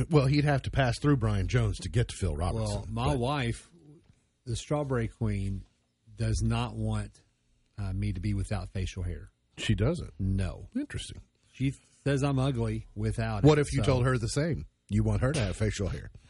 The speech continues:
Speaker 2: Mm, costumes. We're on costumes.
Speaker 1: <laughs> Cheetos launches a new pretzels lineup.
Speaker 2: Shame on
Speaker 1: Cheetos
Speaker 2: you.
Speaker 1: pretzels debut in two flavors.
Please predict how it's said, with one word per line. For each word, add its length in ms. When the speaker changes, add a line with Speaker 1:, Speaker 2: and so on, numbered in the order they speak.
Speaker 2:
Mm, 500
costumes. 600
We're 120
on 140
costumes. 600
Speaker 1:
<laughs> 920
Cheetos 600
launches 540
a 120
new 120
pretzels 500
lineup. 640
Speaker 2:
Shame 380
on 140
Speaker 1:
Cheetos 60
Speaker 2:
you. 60
Speaker 1:
pretzels 580
debut 500
in 160
two 200
flavors. 540